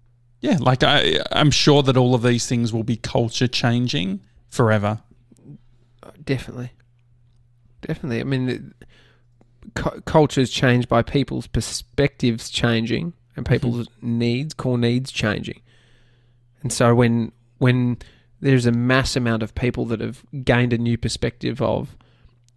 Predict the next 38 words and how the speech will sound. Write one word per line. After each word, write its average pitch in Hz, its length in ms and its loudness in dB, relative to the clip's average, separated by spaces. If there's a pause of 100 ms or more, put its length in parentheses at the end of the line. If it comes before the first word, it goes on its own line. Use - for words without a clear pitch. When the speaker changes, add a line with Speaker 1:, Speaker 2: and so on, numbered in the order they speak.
(120)
Speaker 2:
"I'm, 156 320 -6
I'm 127 120 -6
not 190 180 -6
pushing 208 340 -4
as 123 100 -4
hard 113 240 -2
as 120 140 -4
I 113 100 -4
thought," - 400 -6
like, 120 180 -4
for - 120 -6
that 113 160 -4
Speaker 1:
Mm-hmm. 120 180 2
Speaker 2:
game 117 160 0
that 113 160 -4
w-, 120 500 -8
I, 117 120 0
I 110 60 2
was 113 240 -4
just - 320 -6 (580)
thru-, 120 340 0
thrusted 120 560 -4
into 120 380 -2
and 110 80 -4
I 104 220 -6
Speaker 1:
Mm-hmm. 123 200 -2 (400)
Speaker 2:
didn't 127 240 -4
realise 113 400 0
I 123 60 -4
was 113 100 -8
playing, 120 400 -4
but 113 100 -6
I 107 60 -4
was 120 100 -6
a 120 40 -6
part 123 280 -2
of 127 80 -4
it. - 140 -6